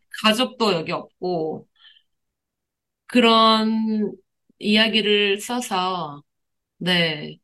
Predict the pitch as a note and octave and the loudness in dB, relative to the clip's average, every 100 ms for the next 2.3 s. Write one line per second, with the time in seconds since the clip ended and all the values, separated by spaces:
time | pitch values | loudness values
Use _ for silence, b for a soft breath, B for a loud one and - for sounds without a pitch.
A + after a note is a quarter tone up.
0 | - F3+ G3 F#3+ G#3 A#3+ B3 A3 F#3 F3 | -4 2 4 4 2 0 0 0 0 0
1 | E3+ E3 E3 D#3+ - - F#3 F3 D#3+ D#3 | -2 -2 -6 -8 -10 -8 -4 -2 -2 -4
2 | D3+ D3 D3+ | -4 -8 -12